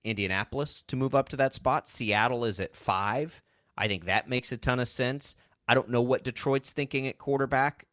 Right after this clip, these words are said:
Jared Goff was really good down the stretch. He didn't look good at times last night. We sort of know what Goff is.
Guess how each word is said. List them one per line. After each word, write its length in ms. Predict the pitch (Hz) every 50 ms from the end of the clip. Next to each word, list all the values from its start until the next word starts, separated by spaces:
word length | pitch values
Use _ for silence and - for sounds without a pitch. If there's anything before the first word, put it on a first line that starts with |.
| _ -
Jared 320 | 107 - 113 113 107 101
Goff 240 | 117 110 110 117 -
was 180 | 117 101 95 101
really 220 | 107 107 98 98
good 260 | 80 - 98 107 110
down 220 | - 120 110 110 110
the 80 | 104
stretch. 380 | - - - 110 107 113 - -
He 60 | 113
didn't 180 | 113 110 107 104
look 140 | 107 -
good 140 | - 113 104
at 140 | 98 - -
times 320 | - 101 101 104 98 -
last 260 | 101 92 92 - - 104
night. 160 | 98 101 85
We 120 | 87 101 -
sort 240 | - - 120 110
of 80 | 95 85
know 200 | 90 92 95 98
what 260 | 95 95 90 - -
Goff 340 | 92 98 90 87 85 - -
is. 340 | 87 87 92 104 120 -